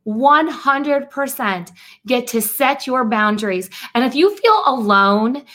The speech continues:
in setting your boundaries, in making sure that others are not, um,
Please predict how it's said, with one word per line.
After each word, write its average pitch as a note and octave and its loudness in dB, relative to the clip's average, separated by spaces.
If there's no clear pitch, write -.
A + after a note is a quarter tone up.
in C4 2
setting B3+ 0
your B3 0
boundaries, A3+ -2
in C4+ 2
making C4 -2
sure A3+ -2
that G#3 -2
others C4 2
are A3 2
not, A3 2
um, F#3+ -2